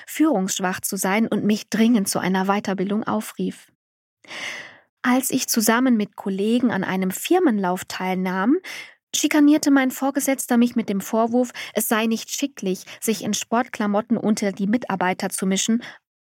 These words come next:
obwohl unser Unternehmen den Lauf sogar offiziell sponserte.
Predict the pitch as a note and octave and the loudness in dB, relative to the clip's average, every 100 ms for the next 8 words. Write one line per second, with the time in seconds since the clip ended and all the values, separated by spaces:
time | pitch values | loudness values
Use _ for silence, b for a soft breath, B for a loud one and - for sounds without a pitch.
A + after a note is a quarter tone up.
0 | _ A#3+ A#3+ - A#3 D4+ F4 B3+ A#3+ - | _ -2 -2 0 2 4 4 4 2 2
1 | A#3 G#3 G3+ G#3+ C#4 C#4+ G3+ G3 G3 B3 | 0 0 0 2 4 4 4 0 2 2
2 | D4+ - G#3 G3+ - B3+ D4+ - A3 G3+ | 0 -2 0 0 0 0 0 0 -2 -2
3 | - A#3+ D4+ G3 F3 F#3+ G3+ | -2 2 2 0 -2 -6 -6